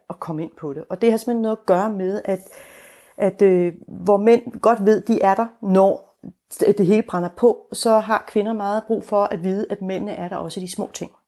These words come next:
Og ellers så vil det feminine i dem tænke, okay, hvis han ikke kan være der for mig i det små, hvordan filen kan så være der for mig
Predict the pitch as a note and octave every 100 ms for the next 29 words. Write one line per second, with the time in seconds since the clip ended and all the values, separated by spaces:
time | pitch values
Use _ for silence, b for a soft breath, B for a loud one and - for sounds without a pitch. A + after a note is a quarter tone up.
0 | _ G3+ - G3 - G#3+ G#3+ b b b
1 | b G#3 A3 A#3 _ G#3+ G#3 G#3 A#3+ G#3+
2 | F3+ F#3+ F#3+ A3+ A3+ - G3 F3+ G3 _
3 | - G3+ F3+ E3+ F#3 G3+ - B3+ G3+ -
4 | _ _ _ E3+ F#3 F#3+ G3 F3+ F3+ -
5 | E3+ F3+ F3+ - G3 - - F3 E3 -
6 | A3+ G#3+ G#3+ G3 E3+ F3+ D#3+ D#3 D#3+ -
7 | D3 D3+